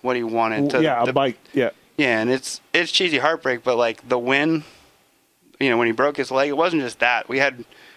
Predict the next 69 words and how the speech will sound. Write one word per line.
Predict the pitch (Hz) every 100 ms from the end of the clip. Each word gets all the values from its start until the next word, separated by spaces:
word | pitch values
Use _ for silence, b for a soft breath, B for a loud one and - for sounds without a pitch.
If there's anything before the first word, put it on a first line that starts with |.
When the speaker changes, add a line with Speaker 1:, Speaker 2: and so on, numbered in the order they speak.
| B
Speaker 1:
we | 151
had | 165
weekends | 147 139 139 120
leading | 123 123 117
up | 117
to | -
that | 117 113 107
where | 117
it |
was | 113 110
Speaker 2:
Yeah, | 131
Speaker 1:
building. | 113 110 95 -
Speaker 2:
yeah. | 131
Speaker 1:
You | 120
know, | 120 117
like, | 113
he | 131
went | 123 113
from | 123
a |
tenth | 117 123 113
place | 117 110
guy | - 107
to | 104
a | 120
sixth | 131 -
place | - -
guy | - 135
to | 135
a |
fifth | - 143 -
place | 123 113
guy. | 110 110 104 - B B B B 151
Speaker 2:
Didn't, | 220
Speaker 1:
Starts | 277 160 147 -
were | 131
coming | 131 127 120
back, | 113 107 107
whole | 226 262
Speaker 2:
didn't | 277
you, | 208
uh, | 156 123
Speaker 1:
shots. | 117
Speaker 2:
break | 127 165 -
your | 139
wrist | 147 151
at | 135
Bercy | 143 160 180 175 139
going | 123 147 147 143
into | 151 151
the |
year | 160 165 165
with | 165 -
him | 170
the | 160
first | - 147 -
year, | 190 196
or |
was | 143
it | 139
the | 104
second | - 151 135 -
year? | 87 85
Speaker 1:
No, | - 147 123
first | - 135 - 131
year. | 139 113
That, | 123
Speaker 2:
Yeah, | 156
Speaker 1:
that, | 160 113